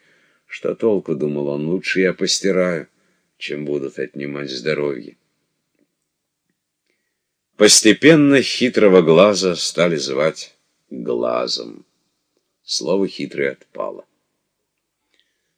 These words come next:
Глаз решил закосить на желтуху, чтоб поваляться в больничке. Он слышал от ребят, что если два дня не принимать пищу, а потом проглотить полпачки соли, желтуха обеспечена.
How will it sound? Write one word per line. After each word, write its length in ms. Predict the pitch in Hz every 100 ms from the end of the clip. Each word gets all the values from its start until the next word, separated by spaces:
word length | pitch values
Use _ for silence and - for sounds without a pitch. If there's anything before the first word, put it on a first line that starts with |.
| -
Глаз 460 | 65 87 117 -
решил 420 | 80 87 - 104 85
закосить 640 | 85 80 82 - 98 -
на 160 | 73 76
желтуху, 680 | 87 85 - 90 - - - _ _ _ _ _ _ _ _ -
чтоб 260 | - 131
поваляться 580 | - 127 131 135 120 95
в 80 | 85
больничке. 640 | 95 98 117 87 - - _ _ _ _ _ -
Он 100 | 147
слышал 420 | - 147 - 113
от 80 | 90
ребят, 320 | 85 82 80
что 160 | - 98
если 300 | 113 - 90
два 220 | 76 101
дня 220 | 78 90
не 140 | 90 82
принимать 440 | 80 82 85 82
пищу, 440 | - 110 - -
а 20 | 71
потом 300 | 78 92 80
проглотить 560 | 85 76 80 90 85
полпачки 600 | - 82 - 85 78 -
соли, 440 | - 101 110 - - _ _ _ -
желтуха 480 | 82 80 98 -
обеспечена. 760 | 80 82 78 - 76 - -